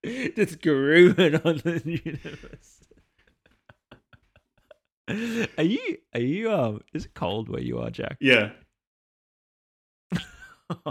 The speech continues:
Speaker 2: It, it, it is
Speaker 1: Poor thing.
Speaker 2: winter
Speaker 1: You look
Speaker 2: here.
Speaker 1: freezing cold. Yeah. <laughs>
Speaker 2: Hence, hence why we're, oh, I've got a blanket on.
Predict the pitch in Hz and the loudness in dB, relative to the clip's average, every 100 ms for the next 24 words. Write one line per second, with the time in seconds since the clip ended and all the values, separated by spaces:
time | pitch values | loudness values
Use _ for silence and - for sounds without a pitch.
0 | - 147 151 165 175 - 170 180 - 151 | -4 2 2 2 0 -4 -18 -8 0 2
1 | 143 151 - 123 123 123 110 101 101 117 | 6 4 4 2 2 0 -2 -4 -6 -6
2 | 117 110 113 160 170 160 - _ _ _ | -8 -8 0 0 0 -4 -12 _ _ _
3 | _ _ _ - - - - 147 196 - | _ _ _ -10 -8 -8 -10 -8 -6 -6
4 | 165 - _ _ _ _ _ _ _ _ | -8 -14 _ _ _ _ _ _ _ _
5 | _ _ - 135 135 147 143 143 120 107 | _ _ 0 0 0 -2 -2 0 0 0
6 | 101 101 - - - 143 117 - - - | -2 -6 -16 -20 -16 -8 -6 -8 -16 -20
7 | _ - 101 98 104 95 101 101 101 101 | _ -8 -6 -4 -6 -6 -8 -8 -8 -10
8 | 123 123 | -12 -16